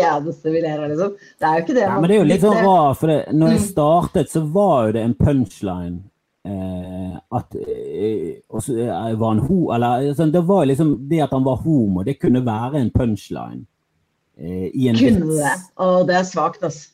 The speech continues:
Speaker 1: Oh.
Speaker 2: Ja, og, og nå er det sånn, hvis du drar den vitsen nå, så er ikke det fordi at folk er politisk, altså det er jo fordi at folk er politisk korrekt i tillegg, men det er jo bare sånn,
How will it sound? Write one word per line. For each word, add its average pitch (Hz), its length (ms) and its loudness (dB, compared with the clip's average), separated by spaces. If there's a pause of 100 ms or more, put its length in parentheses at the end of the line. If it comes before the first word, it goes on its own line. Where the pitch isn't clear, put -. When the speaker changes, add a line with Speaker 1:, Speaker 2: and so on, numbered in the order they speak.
(120)
Speaker 1:
Oh. 196 360 -2
Speaker 2:
Ja, 175 380 4
og, 151 240 0
og 175 60 4
nå 185 360 4
er 160 120 0
det 143 120 2
sånn, 143 220 0
hvis 147 260 -2
du 160 100 -4
drar 175 360 0
den 151 160 2
vitsen 143 340 0
nå, 101 440 0 (360)
så - 140 -6
er 160 60 -2
ikke 202 100 0
det 143 140 0
fordi 127 140 -4
at 185 80 -6
folk 214 240 -2
er 151 40 -8
politisk, 151 800 -2 (160)
altså 143 220 -2
det 185 80 2
er 175 60 2
jo 127 60 0
fordi 139 280 -2
at 165 100 -4
folk 147 240 0
er 120 80 -2
politisk 120 440 -2
korrekt 110 320 -8
i 98 60 -6
tillegg, 107 480 -6
men 120 120 -2
det 180 80 0
er 143 40 0
jo 110 60 -4
bare 120 160 -2
sånn, 156 140 0